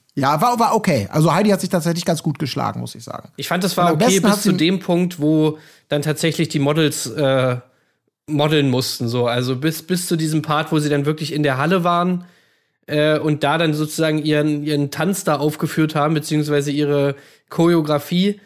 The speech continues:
Speaker 2: Bis zu dem Punkt fand ich's eigentlich ganz nice so. Und <laughs> als sie dann da in der, in der Halle waren und da so rumgedanced sind, da hab ich dann wirklich so richtige so Schulaufführungs-Vibes gehabt.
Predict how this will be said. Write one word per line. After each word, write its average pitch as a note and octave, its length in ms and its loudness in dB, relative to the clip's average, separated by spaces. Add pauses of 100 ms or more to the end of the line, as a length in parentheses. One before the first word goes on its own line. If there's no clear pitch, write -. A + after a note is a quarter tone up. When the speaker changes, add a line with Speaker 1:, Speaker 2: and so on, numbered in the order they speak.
(960)
Speaker 2:
Bis F3+ 220 -4
zu G3+ 100 0
dem G3+ 220 2
Punkt G3+ 220 0
fand F#3 160 0
ich's F3+ 120 0
eigentlich F3 240 0
ganz D#3 200 0
nice D#3+ 340 0
so. F#3 220 2
Und D#3 280 -2
<laughs> - 120 -6
als F#3 120 0
sie F#3+ 100 -2
dann E3 180 0
da D#3+ 160 0
in D3 120 0
der, D3 260 -2
in D3+ 80 -4
der C#3+ 240 0
Halle E3+ 240 0
waren D#3+ 300 0 (480)
und D3+ 180 -2
da D#3 160 2
so D#3+ 120 2
rumgedanced D#3+ 760 0
sind, E3 160 0
da D3 80 2
hab D#3 100 0
ich E3+ 140 0
dann D#3 160 0
wirklich E3 220 -2
so D#3 100 0
richtige D#3+ 340 0
so D3 140 0
Schulaufführungs-Vibes C3 1200 0
gehabt. B2+ 340 -4